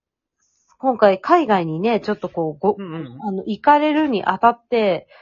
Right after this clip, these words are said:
Speaker 2: うんうん。
Speaker 1: そういうこう、向こうの人と直にコミュニケーションするので何か持ってるものってあります？
Speaker 2: 持ってるものってなんか心情みたいなもんですか？
Speaker 1: 心情、まあ心情なのかな。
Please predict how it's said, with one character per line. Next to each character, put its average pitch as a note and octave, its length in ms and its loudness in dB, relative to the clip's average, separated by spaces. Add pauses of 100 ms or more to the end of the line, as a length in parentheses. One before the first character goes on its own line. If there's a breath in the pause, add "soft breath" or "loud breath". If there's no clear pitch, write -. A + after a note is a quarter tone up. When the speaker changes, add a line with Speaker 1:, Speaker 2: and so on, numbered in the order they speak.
(140 loud breath)
Speaker 2:
う E3 60 -12
ん - 20 -8
う - 20 -8
ん。 D3 40 -10
Speaker 1:
そ B3+ 120 -2
う A#3+ 80 -4
い A#3+ 140 -6
う A3+ 60 -14
こ G#3+ 520 2
う、 C4 120 -14
向 A3+ 140 -2
こ C#4 200 2
う - 20 -2
の C4+ 140 -2
人 C4+ 220 -6
と F3+ 140 -10
直 F#3+ 340 -2
に - 240 -12 (120)
コ G#3+ 140 -4
ミ A3 100 2
ュ - 20 2
ニ A3 140 -2
ケ A#3+ 140 0
ー A3 40 0
シ - 80 -8
ョ G3 80 -2
ン F3 40 -6
す - 140 -14
る F#3 80 -6
の E3 140 -6
で D#3 120 -6
何 G#3+ 200 -2
か D#3 120 -8
持 F#3+ 140 2
っ - 80 -10
て F#4+ 100 2
る F#3 80 2
も E3+ 140 -2
の F3+ 60 -2
っ - 60 -10
て - 80 -6
あ D3+ 60 0
り F3 100 -6
ま A3 140 -2
す？ - 280 -18 (1200)
Speaker 2:
持 D3 220 -8
っ - 60 -20
て C#3 160 -6
る A#2+ 80 -8
も A2+ 160 -8
の A2+ 140 -10
っ A2+ 80 -20
て A#2 220 -8
な A#2+ 120 -8
ん A#2 40 -10
か A2+ 180 -12
心 D#3 300 -6
情 C#3+ 140 -4
み C#3+ 120 -6
た A#2+ 80 -8
い G#2+ 60 -8
な G2+ 60 -14
も G2+ 100 -16
ん - 20 -20
で F#2 80 -20
す - 60 -20
か？ B2+ 340 -10
Speaker 1:
心 A3 320 -6
情、 G#3 480 -6
ま G#3 140 -4
あ G3 40 -8
心 B3 280 -10
情 C4 140 -6
な C4 140 -8
の G#3+ 120 -10
か F3+ 140 -6
な。 E3+ 440 -12